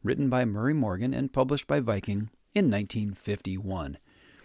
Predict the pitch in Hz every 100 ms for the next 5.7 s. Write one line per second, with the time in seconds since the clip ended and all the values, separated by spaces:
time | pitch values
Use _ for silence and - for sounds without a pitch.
0 | - _ - 135 151 135 - 120 113 110
1 | 123 123 - 143 135 135 - 110 104 101
2 | - 117 - 113 107 90 82 107 131 127
3 | - 127 123 120 117 117 101 90 85 117
4 | 120 117 113 117 - 113 110 110 104 -
5 | 120 117 104 107 95 98